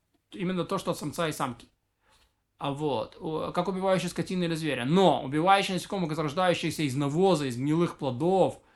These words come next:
как мясные черви и черви, которые водятся в бобовых, не виновен. Запрещено в шаббат, но не виновен. Выбирающий вшей из одежды в субботу может вынимать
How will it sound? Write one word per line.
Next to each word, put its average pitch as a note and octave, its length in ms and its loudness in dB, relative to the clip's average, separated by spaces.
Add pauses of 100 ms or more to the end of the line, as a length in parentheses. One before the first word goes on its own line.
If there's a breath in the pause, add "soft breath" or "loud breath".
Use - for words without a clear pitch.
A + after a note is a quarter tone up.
(300 soft breath)
как - 200 -2
мясные D#3+ 440 2
черви D#3 500 2
и C3 180 -8
черви, D#3+ 300 0
которые C#3 380 -4
водятся C#3 420 -4
в A2+ 60 -8
бобовых, E3+ 480 -4
не E3 100 -4
виновен. D#3 380 -4 (420)
Запрещено D3+ 460 -6
в - 60 -12
шаббат, F#3 340 -6
но E3 80 -8
не D#3+ 80 -6
виновен. - 260 -14 (540 loud breath)
Выбирающий G3 840 0
вшей F3+ 440 2
из D3+ 200 -4
одежды D#3+ 360 0
в C3+ 40 -6
субботу A3 360 -4
может F#3+ 260 -6
вынимать F3+ 720 -2